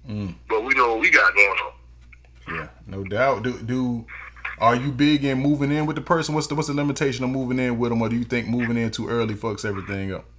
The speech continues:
Speaker 2: Man, I did it before. I messed up. I did that before, man. Like, two times with some chicks, two chicks, where, um, moved in too fast. Like, I'm over here, she over there. She come with the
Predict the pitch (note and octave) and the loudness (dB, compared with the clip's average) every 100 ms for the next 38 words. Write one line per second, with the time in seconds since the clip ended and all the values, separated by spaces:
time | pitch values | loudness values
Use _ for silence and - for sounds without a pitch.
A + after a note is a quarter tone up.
0 | - - - - - - - - - - | -20 -20 -20 -20 -20 -20 -20 -20 -20 -20
1 | - - A2+ G#2 - - A#2 A2+ - - | -10 -2 6 8 8 4 0 -2 -4 -6
2 | - F2+ E2+ - G#2 G#2+ G2+ - G2 F#2 | -4 -6 -4 -2 -2 0 -2 0 -2 -2
3 | F#2 - - G#2 G2 F2+ - F2+ E2+ E2 | -4 0 0 2 2 0 -2 -8 -8 0
4 | E2 - - - - - B1+ - - G#2+ | 2 4 2 0 -6 -2 0 2 -2 0
5 | - - F#2+ F#2 - - - - - - | 4 4 4 0 -6 -2 0 0 -4 -6
6 | - - - - - - - - - - | -4 0 0 0 -4 -8 -6 -8 -8 -12
7 | - - - - - - - - - - | -20 -6 2 4 4 2 -4 -6 -2 -2
8 | - - - - - - - A2 A2 G#2 | -2 -6 -12 -20 -20 -20 -12 -6 -2 2
9 | G2 - F#2+ B2 - G2+ - - - - | 2 0 -2 2 2 2 0 2 4 4
10 | - - - - - - - - - A2 | 2 -10 -20 -20 -20 -20 -20 0 4 4
11 | A2 G#2 G#2 G#2 - G#2 G2 F#2 F#2+ F#2+ | 2 2 2 2 2 0 0 0 -2 0
12 | F2 - - - - - - - - - | -2 -6 -20 -20 -20 -20 -20 -20 -20 -20
13 | - - - - - G#2+ G2+ | -20 -8 -4 0 2 2 4